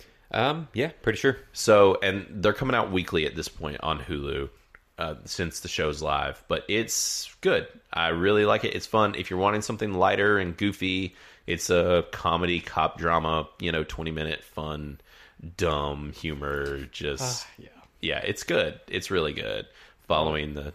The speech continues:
Speaker 2: exploits of Detective Jake Peralta. So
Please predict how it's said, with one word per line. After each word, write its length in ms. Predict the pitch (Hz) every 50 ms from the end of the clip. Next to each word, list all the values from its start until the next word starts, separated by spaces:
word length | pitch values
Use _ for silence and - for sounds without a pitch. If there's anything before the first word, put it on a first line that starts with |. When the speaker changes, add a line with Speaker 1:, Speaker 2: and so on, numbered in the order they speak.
| - - -
Speaker 2:
exploits 480 | 78 - - - 82 78 73 - - 78
of 220 | 78 73 76 _ _ -
Detective 460 | - 107 - - 82 76 - 78 73
Jake 220 | 73 80 76 - -
Peralta. 420 | 82 80 76 71 - - 78 76 - - _ _ - - - - - - - _ _
So 360 | - - - 85 80 76 76